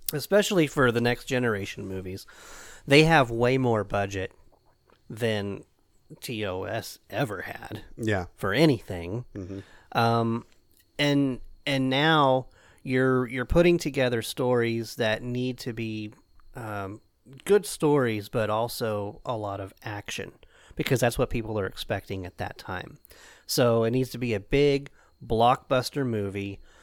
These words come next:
Speaker 1: not overly cerebral like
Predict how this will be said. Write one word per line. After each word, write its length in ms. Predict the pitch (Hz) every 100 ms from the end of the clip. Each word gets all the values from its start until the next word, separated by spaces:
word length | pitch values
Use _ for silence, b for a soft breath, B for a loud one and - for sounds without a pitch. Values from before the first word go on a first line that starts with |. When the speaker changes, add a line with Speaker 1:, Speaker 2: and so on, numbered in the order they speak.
| b b b
Speaker 1:
not 500 | 110 113 127 151 - _ _ _ _ _ -
overly 680 | 143 147 139 143 135 127
cerebral 920 | 120 - 123 120 120 107 98 101 107 - _ _ _ -
like 600 | 110 107 104 - -